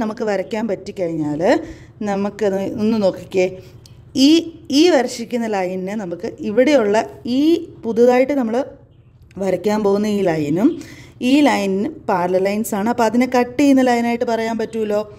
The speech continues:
അതുപോലെ തന്നെ ആ ആംഗിൾ കിട്ടിക്കഴിഞ്ഞാൽ ഇത് തേർട്ടി ആണെങ്കിൽ അപ്പോൾ ഇപ്പുറത്തും ഈ തേർട്ടി ആയിരിക്കും, കാരണം നമ്മൾ ഇതിനെ ഈക്വൽ ആയിട്ടായിരിക്കും ഡിവൈഡ് ചെയ്ത് നമ്മൾ ആ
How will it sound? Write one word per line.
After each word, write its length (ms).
അതുപോലെ 440
തന്നെ 240
ആ 20
ആംഗിൾ 240
കിട്ടിക്കഴിഞ്ഞാൽ 640
ഇത് 160
തേർട്ടി 360
ആണെങ്കിൽ 320
അപ്പോൾ 200
ഇപ്പുറത്തും 380
ഈ 20
തേർട്ടി 300
ആയിരിക്കും, 240
കാരണം 160
നമ്മൾ 160
ഇതിനെ 240
ഈക്വൽ 360
ആയിട്ടായിരിക്കും 500
ഡിവൈഡ് 380
ചെയ്ത് 220
നമ്മൾ 240
ആ 20